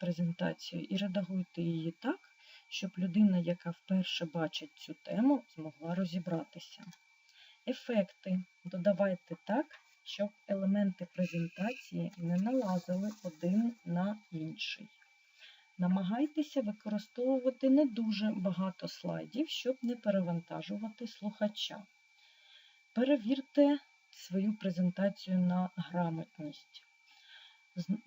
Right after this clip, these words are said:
обов'язково підготуйте основні тези свого виступу, виступіть зі своєю презентацією і отримайте свою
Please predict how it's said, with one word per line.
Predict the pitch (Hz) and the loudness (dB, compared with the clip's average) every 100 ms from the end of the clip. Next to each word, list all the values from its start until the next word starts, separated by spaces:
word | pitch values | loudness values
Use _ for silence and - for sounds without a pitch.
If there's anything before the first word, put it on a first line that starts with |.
| 185 - _ _ - | -12 -12 _ _ -6
обов'язково | 196 262 254 294 - - 190 175 180 | 4 6 6 0 -2 -6 -4 -2 -4
підготуйте | 214 190 208 220 208 185 - 185 | -4 -6 -6 -4 -2 -2 -2 -4
основні | - 185 196 190 202 202 | -4 -2 0 4 4 2
тези | - 185 170 | 0 -2 -2
свого | - - 175 - 190 - _ | -10 -6 -4 -2 -4 -6 _
виступу, | 175 165 175 - - 190 - 269 349 - _ _ _ - - _ _ _ _ - | -2 2 2 0 -10 -12 0 0 0 -6 _ _ _ -20 -20 _ _ _ _ -2
виступіть | 180 202 - 190 - 165 | 2 2 0 -12 -10 -10
зі | 160 | -10
своєю | - 156 156 - | -10 -6 -6 -6
презентацією | 165 160 147 240 339 - 381 349 | -14 -16 -10 -4 -4 -4 -14 -12
і | 190 175 | -4 -4
отримайте | - 180 170 202 233 - 294 | -4 -6 -4 -2 -4 -4 -6
свою | - 165 156 170 254 | -4 -8 -6 -4 -4